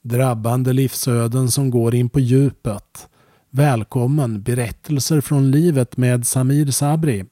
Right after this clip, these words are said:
den tjugoåttonde september. Samir Sabri erkände och dömdes för mord på sin styvmor som femtonåring. Ett år senare kom det fram att det var hans pappa som var den verkliga förövaren.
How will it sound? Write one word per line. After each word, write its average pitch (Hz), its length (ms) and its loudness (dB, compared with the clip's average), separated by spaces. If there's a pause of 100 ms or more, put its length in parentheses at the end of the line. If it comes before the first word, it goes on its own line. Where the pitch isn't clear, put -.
den 117 200 0
tjugoåttonde 120 760 -2
september. 110 840 -4 (720)
Samir 156 380 2
Sabri 156 540 2 (100)
erkände 117 880 0 (120)
och 131 180 0
dömdes 117 680 0
för 147 160 0
mord 135 460 2
på 120 100 -4
sin 120 220 -2
styvmor 113 840 -2 (160)
som 113 320 -4
femtonåring. 117 1040 -2 (760)
Ett 139 260 0
år 131 140 4
senare 135 540 2
kom 143 200 0
det 147 100 2
fram 127 300 0
att 127 120 0
det 151 80 0
var 131 140 2
hans 120 220 0
pappa 156 580 -2
som 123 200 -2
var 117 140 2
den 120 180 0
verkliga 127 680 0
förövaren. 117 840 -2